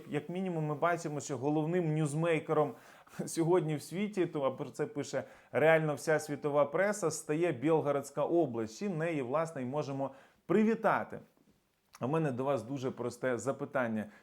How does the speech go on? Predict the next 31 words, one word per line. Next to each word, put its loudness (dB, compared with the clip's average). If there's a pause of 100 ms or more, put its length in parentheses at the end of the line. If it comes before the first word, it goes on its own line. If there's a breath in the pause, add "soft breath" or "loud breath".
(100)
Чи 2
міг 4
уявити 2
Путін, -4 (180 loud breath)
що -2
буде 2 (220)
перед 4
початком 0
війни, -2
чи -6
як -6
він -4
називає 0
її, -2 (180 loud breath)
спецоперація 2
С -2
В 0
О, 4 (220 loud breath)
чи 2
міг 2 (240 loud breath)
А 6
уявити 4
Путін, -4
що 0
буде 4
вивозити 4
свою 0
зброю 6
у 4
східному 2
напрямку, 2